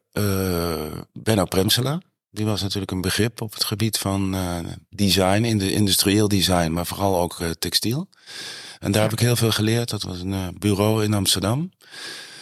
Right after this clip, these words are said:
Speaker 1: Eh, verder heb ik een, eh, stage gedaan in Zuid-Frankrijk bij Frans Dijkmeijer. Die is natuurlijk een, een grootheid en die heeft heel veel gedaan voor de ploeg en voor Kwadraat.
Speaker 2: Ja.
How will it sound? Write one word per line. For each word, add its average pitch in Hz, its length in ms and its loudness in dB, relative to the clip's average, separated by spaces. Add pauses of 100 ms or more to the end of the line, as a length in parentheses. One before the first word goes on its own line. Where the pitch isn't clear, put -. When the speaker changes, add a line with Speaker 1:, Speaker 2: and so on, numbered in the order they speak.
Speaker 1:
Eh, - 160 -2
verder 110 460 2
heb - 20 -2
ik 98 80 -10
een, 95 280 4
eh, 87 260 0
stage 131 720 2
gedaan 98 500 -2
in 92 360 -4
Zuid-Frankrijk 127 960 0
bij 110 200 0
Frans 101 460 0
Dijkmeijer. 131 760 0 (640)
Die 101 360 -2
is 92 120 0
natuurlijk 95 380 -6
een, 92 220 -4
een 98 80 -2
grootheid 101 960 2
en 92 180 -2
die 95 240 -2
heeft 92 200 -4
heel 98 120 0
veel 90 140 -6
gedaan 92 260 -2
voor 87 100 -6
de 85 80 -4
ploeg 127 360 0
en 95 100 -4
voor 92 240 -4
Kwadraat. 92 600 0 (180)
Speaker 2:
Ja. 165 180 2